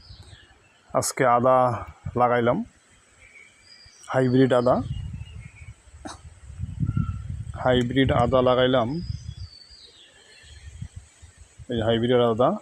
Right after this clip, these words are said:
চারটা বস্তা এখনো লাগানো হয় নাই। এই যে, যে চারটা বস্তা দাঁড়ানো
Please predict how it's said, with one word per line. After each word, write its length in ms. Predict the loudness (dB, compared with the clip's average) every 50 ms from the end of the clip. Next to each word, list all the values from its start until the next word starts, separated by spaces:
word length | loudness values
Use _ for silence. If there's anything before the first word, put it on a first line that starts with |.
| -10 -18 _ _ _
চারটা 280 | 0 0 0 0 2 2
বস্তা 280 | 2 2 2 2 4 4 4 6
এখনো 180 | 6 4 4 4 4
লাগানো 240 | 4 4 4 2 2
হয় 180 | 2 0 0 -2
নাই। 120 | -4 -6 -8 -12 -16 -20 -20 -20 _ -20 -20 -20 -20 -12 -6
এই 120 | -4 -2 -2
যে, 80 | -2 -2 -2
যে 100 | -2 0
চারটা 260 | 2 2 2 2 2
বস্তা 260 | 2 2 2 0 0 2
দাঁড়ানো 320 | 4 6 6 6 6 6